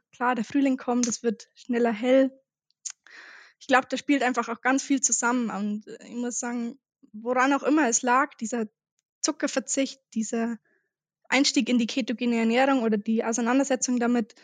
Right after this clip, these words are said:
hat einfach was ins Rollen gebracht. Und, ähm, inzwischen bin ich sowohl körperlich als auch psychisch einfach, ja, fitter, besser gelaunt, fühl mich einfach gut. Und, ähm,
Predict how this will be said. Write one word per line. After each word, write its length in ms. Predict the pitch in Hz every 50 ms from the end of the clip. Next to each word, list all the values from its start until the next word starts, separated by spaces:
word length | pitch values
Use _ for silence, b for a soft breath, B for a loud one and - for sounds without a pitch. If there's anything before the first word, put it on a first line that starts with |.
| b b b b b b
hat 140 | - -
einfach 300 | - 220 240 254 247 220
was 120 | 254 233 240
ins 200 | 240 226 - 226
Rollen 300 | 208 233 262 277 269 240
gebracht. 560 | 226 220 - 226 226 226 240 - - - - -
Und, 340 | 226 220 220 220 220 208 -
ähm, 340 | - 214 214 214 220 220 214 -
inzwischen 440 | 226 - - - 247 - - 254 220
bin 120 | 226 233
ich 80 | 240 233
sowohl 260 | 226 214 233 240 233
körperlich 680 | - - 262 262 262 - 240 240 233 233 220 - - -
als 160 | 240 220 -
auch 100 | 214 208
psychisch 560 | - - - 269 262 - 254 233 226 - -
einfach, 560 | 226 220 226 - 240 226 220 - - - - _ _ _ _ _ _ _ _ _ _ _ _ _ _ _ _ _ _ _ _ _ _ _ _ _ _ _ _ -
ja, 300 | 214 202 226 247 233 - _ _ _ _ _ _ _ _ _ _ _ _ _ _ _ _ _
fitter, 500 | - - 320 - - 277 262 254 240 - _ _ _ _ _ -
besser 300 | 262 285 - - 285 269
gelaunt, 680 | 254 262 240 233 233 247 254 262 269 262 - - _ _ _ _ _ _ _ _ _ _ -
fühl 180 | - 302 294
mich 160 | 285 285 -
einfach 260 | 240 269 - 277 - -
gut. 280 | - 240 220 - - - _ _ _ _ _ - -
Und, 300 | 240 233 233 233 214 -
ähm, 380 | - 220 226 233 226 226 240